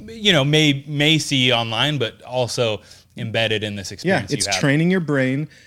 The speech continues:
Speaker 2: and the more creative opportunities you give yourself, the more that exist.
Speaker 1: Hmm.
Speaker 2: Uh, it's, it's how it's done.
Speaker 1: Yeah.
Speaker 2: You know, in my professional career, I've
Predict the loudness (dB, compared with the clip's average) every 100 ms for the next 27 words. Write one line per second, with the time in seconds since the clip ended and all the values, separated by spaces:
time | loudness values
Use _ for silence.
0 | _ -2 0 2 4 4 4 2 0 -8
1 | _ -8 -2 0 0 0 -2 -4 -4 -4
2 | -2 -2 -2 -6 -4 -4 -4 -8 -4 -4
3 | -4 -10 _ -6 0 2 2 0 -2 -4
4 | -4 -4 -4 -6 -14 -10 -10 -10 -14 -20
5 | _ _ _ _ _ _ _ -8 -4 -4
6 | -4 -6 -6 -10 -2 -2 -2 0 0 -2
7 | -8 -12 -4 -4 -4 _ 0 0 2 2
8 | 2 2 2 2 0 -4 -8 -4 -2 -2
9 | -2 -4 -4 -4 -2 0 0 -4 -10 _
10 | _ -4 -2 -4 -10